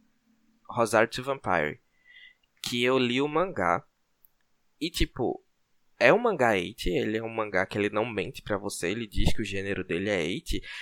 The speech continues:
mas, inclusive, dentro de um mangá eight, o próprio eight não fazia sentido. Era uma cena super séria, e aí você quebrava a cena séria no meio, porque o cara foi enfeitiçado, e aí foi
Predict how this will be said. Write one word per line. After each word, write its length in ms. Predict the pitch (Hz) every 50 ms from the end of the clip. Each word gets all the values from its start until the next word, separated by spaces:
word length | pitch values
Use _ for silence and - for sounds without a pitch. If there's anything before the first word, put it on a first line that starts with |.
| - - -
mas, 400 | 123 135 139 147 139 131 123 139
inclusive, 960 | 180 - - - - 285 392 302 214 - - - 110 107 175 220 226 165 120 113 -
dentro 460 | - - 104 127 202 - - - 277
de 100 | 233 160
um 60 | 151 147
mangá 400 | 139 139 135 123 117 110 101 95
eight, 400 | 82 92 185 220 - - - -
o 120 | - 127
próprio 520 | - - 135 131 160 214 - - 190 160 127
eight 280 | 110 135 - - 143
não 120 | 135 123 117
fazia 320 | - - 110 107 107 101
sentido. 640 | 101 - 101 104 - - - 98 101 - 95 87 107 - _ - - - - - - - _
Era 260 | - 113 120 127 127 127
uma 140 | 131 143
cena 280 | 147 - - 127 127 127
super 440 | 127 - - 123 - - 127 - -
séria, 640 | - - - 117 107 104 110 117 127 139 190 254 - _ _ - - - _ -
e 120 | 131 131
aí 200 | 127 127 123 123
você 320 | 120 127 139 - - 135 131
quebrava 600 | - - 175 160 131 120 110 107 139 180 180 170
a 40 |
cena 300 | - - - 139 131 123
séria 320 | 127 - - 117 110 117 120
no 120 | 120 127 127
meio, 480 | 123 113 110 110 113 120 139 151 156
porque 340 | - _ 143 - - - 135
o 60 | 135
cara 420 | - _ - 135 110 113 113 127 -
foi 220 | - - 131 123
enfeitiçado, 880 | 123 - - - 123 - - - - - 131 110 107 113 117 120 123 131
e 100 | 127 123
aí 380 | 120 117 113 113 113 120 123 127
foi 340 | - - - - 113 117